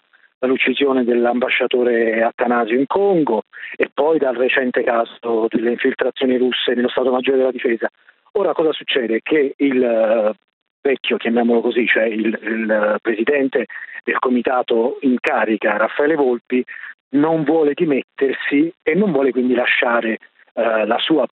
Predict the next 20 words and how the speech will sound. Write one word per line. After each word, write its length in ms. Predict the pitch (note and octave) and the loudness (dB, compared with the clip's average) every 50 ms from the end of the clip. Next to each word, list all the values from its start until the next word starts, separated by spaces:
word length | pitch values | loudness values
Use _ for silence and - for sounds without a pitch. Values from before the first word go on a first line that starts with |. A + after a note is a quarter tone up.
| _ _ - C#4 | _ _ -6 -4
mm, 120 | - - - | -2 -2 0
postazione, 540 | - A#3+ A#3 - - - - - G#3+ - A3+ | -2 -2 -2 0 -2 -2 -2 -2 -2 0 -2
il 60 | G#3+ | -2
suo 140 | - - D#3+ | -2 -2 -2
incarico 580 | F3 A3 G#3+ - A#2+ A2 G#2+ G#2+ A2+ G#2+ B2+ C3 | -2 -2 -2 -2 -2 -2 -2 -2 -2 0 0 0
a 20 | |
un 120 | C#3 C#3+ | 2 2
esponente 580 | C#3 C3+ - - - E3 D#3+ D3+ - D#3+ C#3 - _ _ _ _ _ _ | 0 0 -2 -2 0 0 0 0 -2 -4 -6 -6 _ _ _ _ _ _
dell'opposizione, 800 | D3+ D3+ C#3+ C#3 - - D3 C3+ C#3 - - - C3 A#2 A#2 | -2 0 0 0 0 0 -2 -2 -4 -4 -2 -2 -2 0 0
opposizione 640 | C#3+ D3 - G#3 F#3 E3+ - - - A3+ G3+ D#3+ C3+ | 0 0 0 0 0 0 0 0 0 0 0 0 0
che 120 | - E3+ | 2 0
in 260 | C#3+ C#3 C3+ C#3 C#3+ | 0 2 0 -2 -2
Parlamento 640 | - D3+ D3+ E3 F3 F3 F#3 E3 C3+ A#2+ - - G#2 | 0 0 0 2 2 2 2 2 0 0 -4 -6 -6
per 120 | G2 - | -6 -4
questa 240 | - D3+ C#3 - A#2 | -4 -2 -2 -2 -2
strana 280 | - - D#3+ D#3+ C#3+ B2+ | -2 0 0 0 2 2
maggioranza 640 | C#3 D#3 D#3 - G#3+ G3+ C#3+ D#3 D3+ - E3 C#3 - | 0 0 0 0 0 0 0 0 -2 -2 -4 -4 -2
è 120 | - A2+ | 0 0
una 220 | A#2+ C3 D3+ C3+ A2 | 2 2 2 2 2
sola, 300 | - D3+ B2 A2+ G#2+ | 0 0 0 0 -2